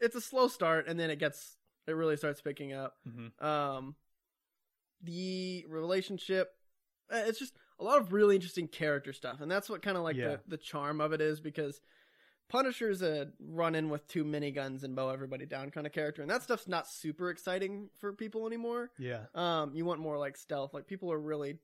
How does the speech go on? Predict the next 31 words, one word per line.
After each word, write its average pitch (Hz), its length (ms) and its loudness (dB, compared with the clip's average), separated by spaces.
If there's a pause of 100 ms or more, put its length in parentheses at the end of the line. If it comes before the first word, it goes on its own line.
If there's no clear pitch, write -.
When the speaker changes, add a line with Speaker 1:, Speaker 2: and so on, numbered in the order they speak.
(180)
Speaker 1:
into 151 220 -2
the 139 180 -6 (280)
stealth - 440 -6
kinda 135 180 -6
thing 139 240 -10
now. 123 300 -8 (200)
Speaker 2:
Mm-hmm. 131 300 -6
Speaker 1:
Um, 135 440 -4 (100)
you 170 80 -18
can't 156 180 -2
do 147 100 -2
that 131 120 -4
with 131 120 -6
him. 135 240 -6 (200)
So - 120 -10
they, 190 180 8
like, 175 220 6
kinda 185 200 0
put 220 220 -2
more 185 360 4
effort 160 280 -2
into 151 340 -2
the 135 280 -4
character 139 540 -2
and 135 100 -6
storytelling, 127 600 -6
which 147 100 -20
is - 80 -20
a - 280 -20
great 214 200 4
idea. 143 360 0